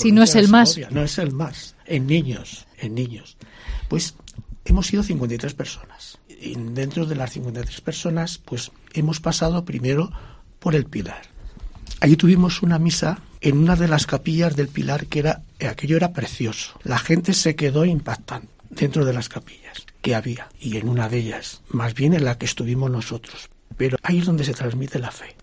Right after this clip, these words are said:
Speaker 1: Y mucha de la gente, lo que comentaban aquí los compañeros, que los que a lo mejor no tienen fe, pues puedan ser que se hayan, se conviertan. Y luego dentro del autobús, bueno, eso era, y la gente preguntando una cosa, otra,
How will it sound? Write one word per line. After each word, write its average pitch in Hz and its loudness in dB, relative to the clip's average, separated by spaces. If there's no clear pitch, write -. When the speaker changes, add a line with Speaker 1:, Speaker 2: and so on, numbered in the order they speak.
Speaker 1:
Y 131 -10
mucha 151 0
de 156 2
la 147 0
gente, 156 -2
lo 120 -2
que 123 -10
comentaban 127 -2
aquí 147 -4
los 151 0
compañeros, 156 0
que 131 2
los 123 2
que 135 0
a 123 2
lo 120 0
mejor 131 0
no 139 0
tienen 151 2
fe, - -4
pues - 0
puedan 147 8
ser 147 2
que 139 0
se - 0
hayan, 151 4
se - -4
conviertan. 135 0
Y 123 -2
luego 147 2
dentro 143 2
del 147 4
autobús, - -4
bueno, 127 0
eso 151 2
era, 175 0
y - -4
la 117 2
gente 135 2
preguntando 131 2
una 127 2
cosa, 135 0
otra, 139 0